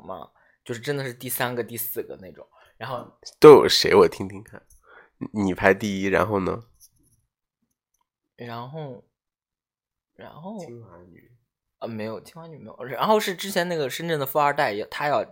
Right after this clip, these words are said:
Speaker 1: 弄粉丝群的。
Speaker 2: 你看，你们就知道这个群里面都是什么 level 才能进得来。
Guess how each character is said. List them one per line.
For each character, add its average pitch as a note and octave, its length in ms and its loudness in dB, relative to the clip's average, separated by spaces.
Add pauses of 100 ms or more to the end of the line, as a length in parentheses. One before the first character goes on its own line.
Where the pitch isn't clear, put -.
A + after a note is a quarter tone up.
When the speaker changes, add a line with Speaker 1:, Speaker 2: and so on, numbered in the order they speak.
(180)
Speaker 1:
弄 G#2 240 -14
粉 - 160 -18
丝 F#2+ 140 -20
群 - 100 -20 (140)
的。 F#2 160 -20
Speaker 2:
你 F2+ 80 -12
看， G2+ 200 -6
你 F#2+ 60 -10
们 F#2+ 220 -6
就 G#2+ 120 -4
知 A2+ 140 -6
道 A2 160 -6
这 G2+ 160 -10
个 F#2+ 140 -4
群 - 260 -2
里 G2 40 -8
面 F#2+ 200 -6
都 G2+ 120 0
是 G2+ 80 0
什 - 140 -10
么 F2 100 0
level G2 280 -2
才 G2+ 80 -4
能 F#2 180 0
进 G2 140 -6
得 F#2+ 120 -4
来。 B2+ 220 -16